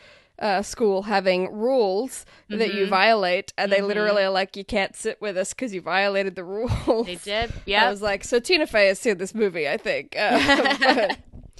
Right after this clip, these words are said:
Speaker 2: Yeah.
Speaker 1: but, like, the parents in Mean Girls are quite similar as well in that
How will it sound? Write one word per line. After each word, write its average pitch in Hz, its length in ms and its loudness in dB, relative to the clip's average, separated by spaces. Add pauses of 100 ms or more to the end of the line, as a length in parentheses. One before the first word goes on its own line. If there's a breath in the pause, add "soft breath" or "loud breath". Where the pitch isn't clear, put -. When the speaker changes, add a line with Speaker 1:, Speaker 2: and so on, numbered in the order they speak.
(240 loud breath)
Speaker 2:
Yeah. 190 160 0
Speaker 1:
but, 269 140 6
like, 277 240 6
the 277 80 8
parents 285 500 6
in 247 160 2
Mean 226 260 4
Girls 202 380 2
are 196 80 -2
quite 185 360 0
similar 185 420 0
as 185 160 -4
well 190 480 2
in 180 300 -4
that 175 220 -6